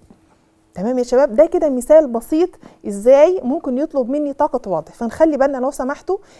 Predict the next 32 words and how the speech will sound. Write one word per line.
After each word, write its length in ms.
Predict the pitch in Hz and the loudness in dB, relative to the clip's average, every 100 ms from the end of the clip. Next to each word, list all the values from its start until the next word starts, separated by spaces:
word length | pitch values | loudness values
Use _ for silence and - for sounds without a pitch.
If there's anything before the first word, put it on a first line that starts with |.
| _ | _
ان 160 | 214 254 | -4 -2
احنا 320 | - 320 294 | -2 -2 -4
في 160 | - 208 | -6 -14
الحلقة 340 | - 359 254 | -4 0 0
دي 240 | 247 320 - _ - | 0 -4 -8 _ -2
خدنا 280 | 339 285 | 0 0
كذا 240 | 277 285 285 | -4 -4 -4
قانون، 340 | 220 202 175 180 - - - | -6 -8 -8 -14 -20 -20 0
بعد 260 | 285 330 277 | 2 4 2
كده 180 | 330 | -6
خدنا 360 | 302 302 302 302 - _ | -2 -2 0 -4 -6 _
قانون 480 | - 247 277 320 254 - | -6 -2 -2 -2 -4 -4
الوزن، 420 | 208 240 320 359 - _ _ | 2 6 6 4 -6 _ _
الكتلة 340 | 226 214 311 247 | -8 -4 -4 -2
في 100 | 233 | -2
عجلة 240 | 240 240 | -2 -4
الجاذبية، 520 | 214 208 220 262 330 | -4 -4 -2 -2 0
وعرفنا 420 | 370 226 294 330 254 | 2 2 0 -2 -6
بنحتاجه 420 | 233 - 294 262 | -6 -2 -2 -2
ازاي، 360 | 202 262 370 - _ - | 2 4 4 2 _ -6
بنحتاجه 440 | 202 240 - 302 | -2 0 2 2
في 120 | 294 - | 2 -2
قانون 220 | 247 285 | -4 -2
طاقة 320 | 285 285 254 | -2 -2 -2
الوضع، 280 | 226 294 302 - - - | 4 4 4 -4 -16 -8
لان 160 | 220 | -6
طاقة 320 | 226 320 320 285 | 0 0 2 0
وضع 160 | 294 | 0
بتساوي 360 | 240 - 285 277 | -2 -2 -2 -2
الوزن 440 | 233 277 285 277 262 | 2 2 2 -2 -8
في 100 | - | -10
الارتفاع. 600 | - - 294 - 190 | -6 -6 -4 -4 -4